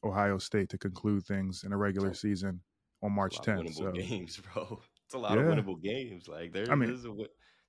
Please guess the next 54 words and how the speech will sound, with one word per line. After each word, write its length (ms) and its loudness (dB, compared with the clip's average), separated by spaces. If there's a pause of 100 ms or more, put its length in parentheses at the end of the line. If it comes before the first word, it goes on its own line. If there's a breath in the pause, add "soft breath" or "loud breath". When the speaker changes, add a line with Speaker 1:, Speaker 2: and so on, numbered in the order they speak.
Speaker 2:
there's 160 -6
a 60 -6
way, 280 -2
there's 140 -4
a 60 -6
path, 380 -2 (240)
there's 160 -6
a 40 -8
Speaker 1:
there 160 6
Speaker 2:
path. 60 4
Speaker 1:
definitely 380 4
is. 440 -4
And 120 2
a 60 6
lot 240 10
of 60 4
chatter, 320 6
obviously. 600 4
You 120 4
got, 280 4 (400 soft breath)
um, 360 8
all 220 12
the 440 8 (240)
gurus 540 6
and 80 0
the 60 -2
specialists 640 2
who 100 2
are 100 2
coming 260 0
out 140 0
with 140 -2
their 80 0
predictions. 680 -2
I've 140 0
seen 300 0
some 300 2
mention 500 0 (480)
that 260 4
it 100 -2
could 120 0
potentially 400 2
be 140 4
a 80 4
case 300 0
where 80 2
they 120 2
need 180 2
to 80 2
win 280 4
five 280 4
out 140 6
of 100 0
six. 420 -2